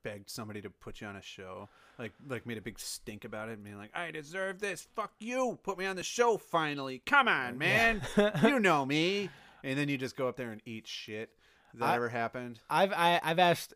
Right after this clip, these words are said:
Speaker 2: I haven't asked to be on a show like that. I have asked to bump, and I've eaten shit before.
Speaker 1: <laughs>
Speaker 2: I've done that a couple
Speaker 1: That's,
Speaker 2: times.
Speaker 1: yeah.
Speaker 2: But I, a lot of times, see, like, a lot of people who, who do run shows in town, I don't know them that well that I really feel comfortable to do that, and I feel like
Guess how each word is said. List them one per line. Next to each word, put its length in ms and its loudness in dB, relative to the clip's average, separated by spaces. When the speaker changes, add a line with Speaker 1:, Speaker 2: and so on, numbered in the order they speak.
Speaker 2:
I 220 -2
haven't 200 6
asked 240 4
to 60 -8
be 120 0
on 100 0
a 40 -2
show 200 -2
like 160 0
that. 200 2
I 80 4
have 120 2
asked 260 0
to 60 -6
bump, 340 0
and 100 -2
I've 140 -8
eaten 180 -8
shit 280 -12
before. 520 -14
Speaker 1:
<laughs> 40 -10
Speaker 2:
I've 120 -4
done 160 -4
that 180 -4
a 40 -18
couple 260 -6
Speaker 1:
That's, 60 -12
Speaker 2:
times. 420 -8
Speaker 1:
yeah. 280 -20
Speaker 2:
But 100 4
I, 140 6
a 80 2
lot 180 12
of 80 6
times, 360 2
see, 120 -6
like, 140 0
a 40 -2
lot 140 2
of 60 -4
people 400 -4
who, 60 -8
who 80 -6
do 140 -6
run 200 -4
shows 260 -2
in 80 -6
town, 160 -2
I 80 -2
don't 160 -2
know 160 -2
them 360 -4
that 260 -2
well 320 0
that 160 -2
I 40 -2
really 200 -4
feel 160 -6
comfortable 420 -8
to 80 -14
do 200 -6
that, 160 -2
and 100 -8
I 80 -8
feel 180 -4
like 300 -6